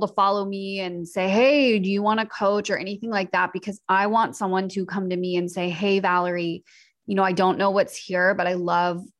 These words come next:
that you've created X Y Z. I really like the way you've built your business. I really like the way your mindset around stuff. I love the content you put out. I'm looking for a coach. Like, could this be a fit?" That feels a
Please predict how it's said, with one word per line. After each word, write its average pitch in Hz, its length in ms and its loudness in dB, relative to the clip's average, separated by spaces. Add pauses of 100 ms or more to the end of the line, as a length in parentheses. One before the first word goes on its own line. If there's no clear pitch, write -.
(100)
that 175 220 -2
you've 180 180 -6
created 165 400 -4
X - 260 -4
Y 156 140 -4
Z. 202 580 0
I 180 60 0
really 180 280 0
like 165 200 -2
the 170 80 -4
way 170 80 0
you've 165 220 -4
built - 260 -4
your 160 180 -12
business. 208 400 0
I 185 60 -8
really 175 320 -2
like 170 280 -2
the 175 120 -4
way 170 580 0
your 175 180 -4
mindset 220 460 0
around 185 300 0
stuff. 170 260 -4
I 170 60 -4
love 170 200 -2
the 180 80 -4
content 220 460 -2
you 185 140 -4
put 185 160 -4
out. 160 300 2 (520)
I'm 208 240 2
looking 196 380 -2
for 185 240 2
a 170 40 -2
coach. - 640 -8
Like, 175 200 -2
could 190 260 -2
this 180 180 0
be 170 140 -4
a 131 80 -4
fit?" - 300 -14 (1000)
That 214 200 0
feels 269 400 4
a 196 120 0